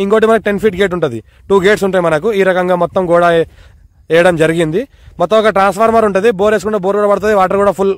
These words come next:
water source ఉన్న area ఇది. మనకు title మొత్తం clear గా ఉంది. ఫిఫ్టీ ఫోర్ నుంచి ఖసరా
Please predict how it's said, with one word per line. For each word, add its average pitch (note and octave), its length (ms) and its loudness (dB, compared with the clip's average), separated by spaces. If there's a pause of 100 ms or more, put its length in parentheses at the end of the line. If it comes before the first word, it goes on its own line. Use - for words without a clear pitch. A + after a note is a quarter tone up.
(420)
water D#3+ 240 2
source F#3+ 200 0
ఉన్న F#3 180 2
area E3+ 220 2
ఇది. F#3+ 120 -4 (400)
మనకు F3+ 220 -2
title G#3 240 0
మొత్తం A3+ 260 2
clear A3+ 260 4
గా A3+ 120 2
ఉంది. A#3 140 -8 (460)
ఫిఫ్టీ G#3 280 -4
ఫోర్ A3 160 0
నుంచి A3 180 0
ఖసరా G#3 240 2